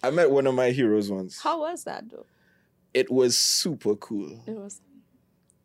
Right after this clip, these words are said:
Speaker 2: I'm glad you had that
Speaker 1: Yeah.
Speaker 2: experience.
Speaker 1: So it was, um, Dave Chappelle.
Speaker 2: Mm-hmm. Wow.
Speaker 1: Yeah.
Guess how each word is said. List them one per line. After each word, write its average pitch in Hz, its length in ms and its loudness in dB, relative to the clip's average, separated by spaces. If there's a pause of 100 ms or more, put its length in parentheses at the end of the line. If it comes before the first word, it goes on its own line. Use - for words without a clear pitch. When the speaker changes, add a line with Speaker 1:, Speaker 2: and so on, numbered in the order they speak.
(140)
Speaker 2:
I'm 185 80 -12
glad 185 240 -6
you 170 80 -10
had 175 220 -14
that 156 160 -18
Speaker 1:
Yeah. 117 340 2
Speaker 2:
experience. 101 600 -2 (380)
Speaker 1:
So 123 540 4
it 113 80 2
was, 117 300 0
um, 101 480 -2 (420)
Dave 110 200 2
Chappelle. 104 380 0 (120)
Speaker 2:
Mm-hmm. 226 300 -10 (340)
Wow. 233 340 -10 (680)
Speaker 1:
Yeah. 101 280 0